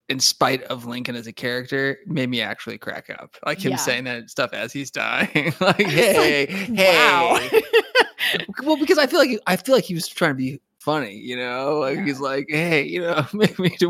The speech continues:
Speaker 1: work on ourselves," as he's dying. <laughs> It's
Speaker 2: <laughs> I know.
Speaker 1: so funny.
Speaker 2: Um,
Speaker 1: If
Speaker 2: it
Speaker 1: it
Speaker 2: was
Speaker 1: was a
Speaker 2: just
Speaker 1: better
Speaker 2: like
Speaker 1: actor, I feel like it would've, it could have been one of the best death scenes
Speaker 2: I
Speaker 1: ever.
Speaker 2: know, but I was just like, "Damn, <laughs> like,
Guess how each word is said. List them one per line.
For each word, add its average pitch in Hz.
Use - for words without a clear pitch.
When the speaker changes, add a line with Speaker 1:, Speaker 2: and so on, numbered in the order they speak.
Speaker 1:
work 214
on 196
ourselves," 208
as 233
he's 233
dying. 202
<laughs> -
It's 220
Speaker 2:
<laughs> 269
I -
know. 233
Speaker 1:
so -
funny. 202
Speaker 2:
Um, 208
Speaker 1:
If 240
Speaker 2:
it -
Speaker 1:
it 294
Speaker 2:
was 311
Speaker 1:
was 262
a 339
Speaker 2:
just 392
Speaker 1:
better 190
Speaker 2:
like 185
Speaker 1:
actor, 170
I 165
feel 170
like 156
it -
would've, 147
it 151
could -
have 160
been 151
one 160
of 151
the 131
best 123
death 135
scenes 151
Speaker 2:
I 370
Speaker 1:
ever. 415
Speaker 2:
know, 403
but 330
I 277
was 392
just 415
like, 381
"Damn, 302
<laughs> -
like, -